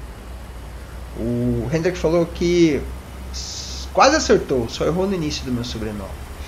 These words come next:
Tem um S e um Z, né? Bom, se for polonês, então é, é Cizelecki. Deve ser isso.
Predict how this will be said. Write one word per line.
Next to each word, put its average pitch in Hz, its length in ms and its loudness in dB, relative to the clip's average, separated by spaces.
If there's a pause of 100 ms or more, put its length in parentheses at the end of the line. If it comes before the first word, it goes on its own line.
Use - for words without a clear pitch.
(480)
Tem 180 120 2
um 190 160 6
S 185 320 6
e 226 40 0
um 233 140 2
Z, 165 300 4
né? 139 260 0 (720)
Bom, 170 160 8
se 170 160 2
for 214 240 8
polonês, 170 800 4 (300)
então 170 320 4
é, 160 300 4 (600)
é 120 140 -2
Cizelecki. 170 1300 2 (1300)
Deve - 160 -6
ser - 180 -2
isso. - 240 -8